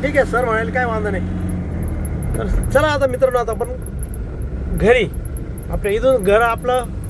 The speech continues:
आता येईल थोड्या अंतरावरती आहे. तर मित्रांनो, आपण, अ, व्हीआरएल ट्रान्सपोर्टला माल देऊन आहे ना, आता आपण आपल्या घरी आलेलो आहे.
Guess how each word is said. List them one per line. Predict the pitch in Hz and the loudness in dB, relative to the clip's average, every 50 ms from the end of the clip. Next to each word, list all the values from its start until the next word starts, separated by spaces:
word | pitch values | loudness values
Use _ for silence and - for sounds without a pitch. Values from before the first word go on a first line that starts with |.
| - - - - - - - | -6 -6 -6 -6 -6 -6 -6
आता | - - 247 240 240 240 247 240 233 233 226 233 233 233 226 226 220 208 196 - - - | -4 0 2 2 4 4 4 4 2 2 2 0 0 0 0 0 -2 -2 -2 -2 -4 -2
येईल | - 285 294 262 226 135 - - | 0 0 0 0 0 -2 -2 2
थोड्या | 196 208 220 220 | 4 6 6 6
अंतरावरती | 220 214 - 202 208 202 208 208 208 226 208 196 | 4 2 2 2 2 2 2 2 0 0 0 0
आहे. | 190 185 - - - - - - - - - - - - - - - - - - - - 113 - 113 110 113 110 113 - 110 - - 110 104 104 104 - - - - - - - - - - - - - - - - - - - - - - - - | -2 -2 -4 -6 -6 -6 -6 -6 -6 -6 -6 -6 -6 -6 -6 -6 -6 -4 -4 -4 -4 -4 -4 -2 -2 -2 -2 0 0 0 0 0 0 0 2 2 2 0 0 -4 -14 -16 -16 -16 -16 -16 -18 -18 -18 -20 -18 -18 -18 -18 -18 -20 -20 -20 -18 -8 -4
तर | 208 208 | -2 0
मित्रांनो, | 220 214 208 - 247 233 240 240 240 | 0 0 0 0 0 0 0 0 -2
आपण, | 233 - 247 240 240 | -2 -2 -4 -4 -4
अ, | 233 226 226 220 208 202 190 180 | -4 -4 -4 -6 -6 -6 -6 -6
व्हीआरएल | 175 185 190 208 214 220 233 233 | -4 -2 -2 -2 -2 -2 -2 -4
ट्रान्सपोर्टला | 202 - 226 214 214 208 - 233 233 233 185 - - - - - - - 214 202 214 214 | -4 -4 -6 -6 -6 -6 -4 -2 -2 -2 -2 -6 -18 -20 -18 -20 -18 -12 -10 -8 -6 -4
माल | 208 202 202 208 214 214 | -4 -4 -4 -4 -6 -6
देऊन | 180 180 214 233 240 | -4 -2 0 4 4
आहे | 240 214 | 4 2
ना, | 190 185 | 2 -4
आता | 180 180 - 196 | -8 -8 -10 -10
आपण | 185 180 202 196 | -10 -8 -8 -8
आपल्या | 185 196 208 185 | -8 -8 -6 -6
घरी | 165 156 170 | -4 -4 -4
आलेलो | 165 160 165 170 170 | -4 -4 -4 -6 -6
आहे. | 160 - | -6 -8